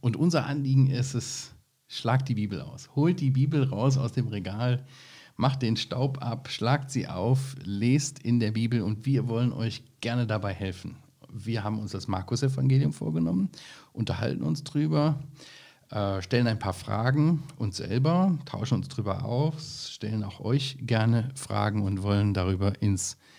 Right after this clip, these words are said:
Gespräch kommen. Ja, wir glauben, dass, dass die bestinvestierte Zeit ist, sich mit Gott zu beschäftigen und mit seinem Wort.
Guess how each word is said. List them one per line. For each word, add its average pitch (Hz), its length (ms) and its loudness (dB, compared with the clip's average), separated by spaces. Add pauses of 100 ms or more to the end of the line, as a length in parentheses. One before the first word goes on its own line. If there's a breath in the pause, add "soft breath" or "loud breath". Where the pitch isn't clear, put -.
(520 loud breath)
Gespräch 113 640 2
kommen. - 340 -6 (240)
Ja, 98 280 -6
wir 113 180 4
glauben, 123 360 6
dass, - 300 2 (460 loud breath)
dass - 140 -2
die - 100 -2
bestinvestierte 151 1040 0
Zeit 139 400 0
ist, - 560 -4
sich - 300 -2
mit 104 280 0 (280)
Gott 135 260 0
zu 151 180 0
beschäftigen 135 760 -2
und 98 180 -2
mit 101 140 -2
seinem 95 340 -2
Wort. - 400 -14